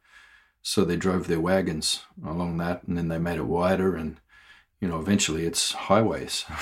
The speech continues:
<laughs> you know. Uh, so you can drive for hundreds of miles, you can drive for hundreds of miles on a highway that is a, um,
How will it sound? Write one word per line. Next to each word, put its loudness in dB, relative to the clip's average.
<laughs> -18
you 0
know. -4
Uh, 0
so 6
you 8
can 2
drive 4
for -2
hundreds 2
of 2
miles, 4
you -4
can -4
drive 0
for -8
hundreds -6
of -10
miles -8
on -6
a -6
highway 0
that -10
is -6
a, -10
um, -16